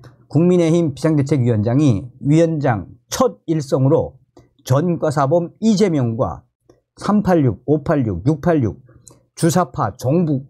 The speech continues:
운동권들을 청산시키겠다라고 작심 발언을 하지 않았습니까? 그 이후에도 한동훈 위원장은 계속해서 종북 세력들, 종북 주사파 운동권 세력들을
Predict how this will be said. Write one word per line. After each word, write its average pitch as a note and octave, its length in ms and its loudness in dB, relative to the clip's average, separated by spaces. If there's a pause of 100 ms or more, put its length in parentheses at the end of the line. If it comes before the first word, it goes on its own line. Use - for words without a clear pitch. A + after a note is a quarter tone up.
(120)
운동권들을 F3 1000 2 (480)
청산시키겠다라고 D#3 1700 0 (600)
작심 F3 440 -4
발언을 C#3 300 2
하지 C#3 160 0
않았습니까? A2 720 -4 (160)
그 F#3+ 120 0 (300)
이후에도 D#3 800 2 (220)
한동훈 F#3+ 580 2
위원장은 C3 580 2 (380)
계속해서 E3 800 0 (640)
종북 F3 640 0 (320)
세력들, B2 640 -2 (460)
종북 E3+ 520 2
주사파 C#3 540 -2
운동권 F#3 440 0
세력들을 D3 600 -2